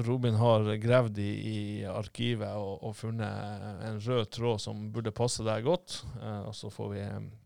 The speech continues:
se hvordan det her går. Eh, så, eh, Robin, du kan, eh, begynne å lese, og så er det sånn at du kan si pass, og så kommer vi tilbake. Det er altså ti stadionnavn,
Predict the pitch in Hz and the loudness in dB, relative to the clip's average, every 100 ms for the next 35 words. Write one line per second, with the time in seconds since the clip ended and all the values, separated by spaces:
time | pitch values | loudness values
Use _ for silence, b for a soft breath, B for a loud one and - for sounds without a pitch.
0 | _ _ - - 117 - 98 104 101 117 | _ _ -2 2 2 0 -8 -6 -2 -2
1 | 101 117 117 95 98 95 101 101 98 - | -2 -2 -2 -2 -6 -8 -8 -8 -10 -12
2 | - - - - 120 120 120 117 117 117 | -14 -14 -10 -4 -2 0 0 -2 -2 -2
3 | 151 156 117 123 151 - 143 123 113 110 | 0 0 -2 -2 -4 -2 0 0 0 0
4 | 107 107 107 127 110 110 - 110 104 113 | -2 -2 -2 -2 -2 -2 -6 -4 0 2
5 | 151 185 - - 139 127 117 117 143 131 | 4 2 0 4 4 4 2 4 4 4
6 | 123 175 131 110 104 127 123 107 98 104 | 6 8 8 4 -4 -2 0 0 2 2
7 | 110 104 110 123 117 107 - 127 - 104 | 2 0 2 2 0 -2 0 2 2 0
8 | 113 117 117 101 107 | 0 0 0 -2 -2